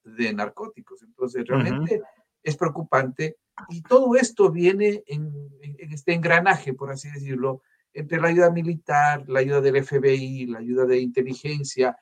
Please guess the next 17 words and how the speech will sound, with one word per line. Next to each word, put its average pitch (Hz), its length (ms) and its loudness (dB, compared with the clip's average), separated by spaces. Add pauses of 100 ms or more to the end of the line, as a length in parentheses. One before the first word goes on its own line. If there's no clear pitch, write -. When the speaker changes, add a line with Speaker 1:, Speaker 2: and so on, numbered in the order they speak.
(260)
Speaker 1:
eh, 120 120 -8
los 120 180 0
aportes 139 640 0
en, 117 340 -2
en 113 160 -6
especie, 135 560 -4
los 107 160 -10
aportes - 460 -16
en 123 140 -2
dinero, 139 460 0
los 104 120 -8
aportes 120 580 -6
en 113 260 -6
tecnología, 131 800 -2 (240)
en 123 160 0
pertrechos 143 480 -4
militares, 170 600 0